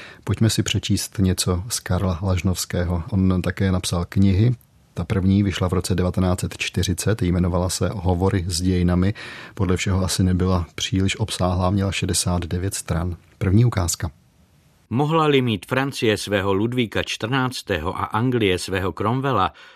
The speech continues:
Speaker 2: proč by Itálie nemohla mít svého Mussoliniho, Německo svého Hitlera a Rusko svého Stalina? Jakým právem by dnešní Anglie chtěla zakazovat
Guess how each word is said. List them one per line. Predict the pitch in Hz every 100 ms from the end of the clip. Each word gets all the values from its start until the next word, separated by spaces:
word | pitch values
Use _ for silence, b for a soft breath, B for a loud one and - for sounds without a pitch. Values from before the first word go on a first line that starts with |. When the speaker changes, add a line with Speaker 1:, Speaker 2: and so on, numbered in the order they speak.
| B B B
Speaker 2:
proč | 123 135
by | 110
Itálie | - 110 92 110 104 101 107 131
nemohla | 131 113 113 117
mít | 120 117
svého | - 120 127
Mussoliniho, | 123 123 - 98 82 82 85 95
Německo | 107 117 113 - - 104
svého | - 92 80
Hitlera | 87 107 135 131 135 - B B B B
a | 87
Rusko | 87 120 - - 113
svého | - 113 120
Stalina? | - 139 120 85 69 - - _ _ b b b b b b
Jakým | 147 - 170
právem | 147 170 175 165 135
by | 113
dnešní | 98 110 139 - 113
Anglie | 104 131 135 135
chtěla | 123 - 120 95
zakazovat | 110 117 131 131 117